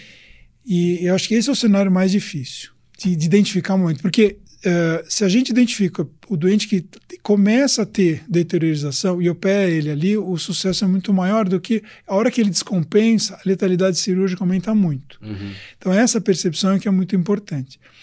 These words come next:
Speaker 1: E aí, eu acho que é o fechamento dessa história, é você ter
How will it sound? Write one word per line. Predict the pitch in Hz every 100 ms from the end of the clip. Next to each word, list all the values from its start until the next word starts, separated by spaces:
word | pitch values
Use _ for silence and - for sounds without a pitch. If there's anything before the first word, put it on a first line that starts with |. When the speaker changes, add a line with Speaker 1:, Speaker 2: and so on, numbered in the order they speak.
| - - -
Speaker 1:
E | 165
aí, | 165 226 240 165 - _ _ _ _ -
eu | 170
acho | 175 185
que | -
é | 170
o | 143
fechamento | 131 175 170 160 175 156 156
dessa | 131
história, | 131 - 202 214 185 151 - - - - - - _ _
é | 190
você | 190 190 196
ter | - 196 196 214 220